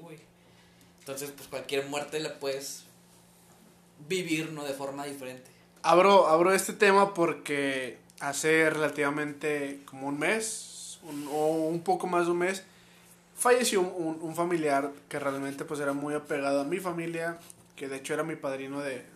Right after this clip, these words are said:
Speaker 2: de confirmación, no, de primera comunión. Era mi prim-, mi padrino de primera comunión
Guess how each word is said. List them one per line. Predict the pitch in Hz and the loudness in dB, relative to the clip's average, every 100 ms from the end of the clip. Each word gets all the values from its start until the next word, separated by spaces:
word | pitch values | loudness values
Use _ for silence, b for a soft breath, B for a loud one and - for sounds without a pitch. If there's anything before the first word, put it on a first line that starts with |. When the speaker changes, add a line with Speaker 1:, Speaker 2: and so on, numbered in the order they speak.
| - - | -20 -20
Speaker 2:
de | 117 110 - - - - - | -18 -16 -18 -20 -20 -20 -20
confirmación, | - 120 139 127 120 - 147 | -20 -18 -14 -14 -14 -16 -12
no, | 147 143 - 143 | -8 -8 -8 -6
de | 160 | -4
primera | 175 180 185 | -2 0 0
comunión. | 175 147 113 - B B B B _ - | -2 -4 -10 -16 B B B B _ -2
Era | 180 | 2
mi | 208 | 2
prim-, | 190 170 165 | 0 -4 -6
mi | 175 180 | -2 -2
padrino | 175 160 175 | 0 -2 0
de | 196 190 | -2 -4
primera | 175 180 | -2 -2
comunión | 180 175 190 214 | -2 0 2 0